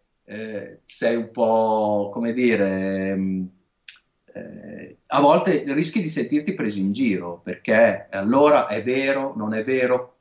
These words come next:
qual è la realtà? Insomma, sono domande profonde che però alcuni rifiutano. Un po' come, come Cronenberg, Crash, nelle scene più malate del film, il pubblico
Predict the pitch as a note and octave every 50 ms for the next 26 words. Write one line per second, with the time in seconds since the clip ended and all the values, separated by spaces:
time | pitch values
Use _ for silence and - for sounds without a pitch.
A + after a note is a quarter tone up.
0 | _ - A#2 A#2 A#2 A#2+ A#2 A#2 A2 A#2 A2 G#2+ A2+ A2+ A2 G#2 G#2 G2+ - -
1 | B2 A#2 A2+ A2 G#2 - - - A#2+ G#2+ G2+ - B2+ B2 B2 C#3+ C#3+ C3+ C3+ D3+
2 | E3 D#3+ D#3+ E3 D#3 - - C#3+ D3 D3 - C3+ B2 A#2 C#3 D#3+ E3 - - -
3 | B2+ B2 A#2 G#2 G#2+ G#2+ - - _ _ _ _ _ - - B2 B2 - - A2+
4 | A2 A#2+ C3 C#3 - - - - - - - C#3+ B2 - - - E2 D#2+ D#2 D#2
5 | - - - G#2+ - C#3+ C#3 C3+ - D#3+ D3 D3 C#3 C3+ C3+ - - _ _ _
6 | _ _ _ - C3+ C#3 C#3+ C#3+ - E3+ E3+ D#3+ D#3 D3 C#3 C3 A#2+ B2+ B2+ A#2+
7 | A#2 A#2 A2 G2+ A#2 A2+ - - - - _ - - D#3 D#3 D3 C#3+ C#3+ D3 -
8 | - - - E3 D#3+ D#3+ E3+ E3+ - - - - - A#2+ G#2+ G#2+ A2 - - -
9 | D3 C#3 C#3+ C#3 A#2+ - - - C3+ C3 C3+ C#3 C3 B2+ B2 A2+ G#2+ - _ _
10 | _ _ _ _ - A#2+ A#2+ B2+ C#3 C#3 C3+ B2 A#2 - - A#2 A2 A2+ C#3 D3+
11 | D#3+ - - B2+ C3 C#3 D3 E3 F3 E3 C#3+ - - A2 - - A#2+ B2 C#3 D3
12 | D3 D3 - F3 D3+ C3+ - - -